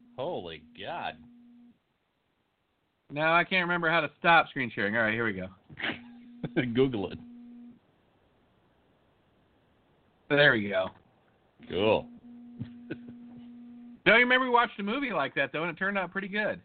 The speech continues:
Speaker 1: That's right. We did.
Speaker 2: Dude, let's watch Americathon. You know what we gotta watch, though, Rufus? Honestly, as fucking predictable as it sounds, we have to watch The Pick of Destiny.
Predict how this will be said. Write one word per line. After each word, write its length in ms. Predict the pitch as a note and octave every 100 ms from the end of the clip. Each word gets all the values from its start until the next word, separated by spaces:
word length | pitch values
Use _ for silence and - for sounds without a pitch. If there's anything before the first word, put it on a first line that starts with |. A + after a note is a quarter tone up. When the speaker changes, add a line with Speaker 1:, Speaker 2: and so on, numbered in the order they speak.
| _ -
Speaker 1:
That's 220 | C3+ -
right. 340 | B3+ D#4+ A#2+ -
We 100 | C#3+
did. 320 | C4 G3 D3+ - - - G#3
Speaker 2:
Dude, 260 | D4 D#4+
let's 240 | C4+ F#4+ -
watch 240 | F4 F4
Americathon. 800 | A#3+ G3+ G3 G3 F3 - B2 G#2+ G#2+
You 120 | G3+
know 120 | C4+
what 100 | C#4+
we 80 | G#3+
gotta 260 | F3+ F#3+ F3+
watch, 280 | F#3 F#3 G3+
though, 80 | F#3
Rufus? 300 | F#3+ F#3+ F3
Honestly, 680 | D#3 F#3+ G#3 A3+ A3 A3 E3+
as 80 | E3 D3+ _ _ _ _ -
fucking 340 | A#3+ B3+ B3
predictable 500 | G#3 G3 G3+ G#3 G3+
as 80 | F#3+
it 80 | F3
sounds, 220 | G3 F#3
we 120 | E3+ E3
have 220 | A3+ C4+
to 80 | G#3+
watch 240 | G3 F#3 F#3
The 60 | D#3+
Pick 240 | F3 E3+
of 100 | D3
Destiny. 560 | C3+ A#2+ - G#2+ F2+